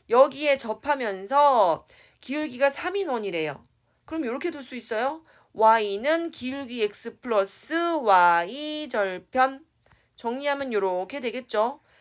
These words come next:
그런데 접하고 기울기가 삼인 직선은 두 개 나올 수 있어요. 요렇게 위에 하나 접할 수 있고 요렇게 아래 하나 접할 수 있죠. 기울기가 두 개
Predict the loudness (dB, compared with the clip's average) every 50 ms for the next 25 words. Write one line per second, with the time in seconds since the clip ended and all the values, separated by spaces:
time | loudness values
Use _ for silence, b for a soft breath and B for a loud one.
0 | b b b b -4 -4 -2 -2 -2 -2 -2 0 -2 -2 b b b b b b
1 | 0 2 2 2 2 2 -2 -2 -2 -2 -8 -6 -8 -6 -6 -6 -8 -2 0 0
2 | 0 0 -2 -6 -8 -6 -6 -6 -6 -6 -6 -8 -6 -6 -2 -4 -2 -4 -4 -10
3 | -12 -10 -6 -6 -4 -2 -2 -2 -2 -4 -6 -10 -10 -10 -8 -6 -4 -2 -2 -2
4 | -4 -6 _ b b b b b b b -10 -8 -8 -6 -6 -6 -8 -6 -6 -2
5 | 0 0 0 0 0 -2 -4 -6 -6 -6 -6 -6 -4 -6 -8 -10 -8 _ -4 -4
6 | -2 -2 -2 -4 -4 -4 -2 0 0 0 0 -2 -4 -6 -6 -8 -10 -10 -8 -8
7 | -8 -8 -8 -10 -14 -12 _ -4 -4 -4 -4 -6 b b b b b b b b
8 | b _ -14 -12 -10 -10 -8 -2 -2 -2 -2 -2 -10 -6 -4 -4 -4 -6 -10